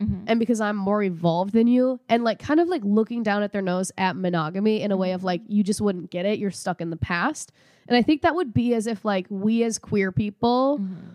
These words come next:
Speaker 2: were, like, looking at people, or even, like, other gender expressions or non-gendered express-,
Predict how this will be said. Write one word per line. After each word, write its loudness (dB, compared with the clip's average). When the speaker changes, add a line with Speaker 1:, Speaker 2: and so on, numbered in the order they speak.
Speaker 2:
were, 2
like, -2
looking 4
at 2
people, 0
or 4
even, 2
like, -2
other 0
gender 2
expressions -2
or -2
non-gendered -2
express-, -4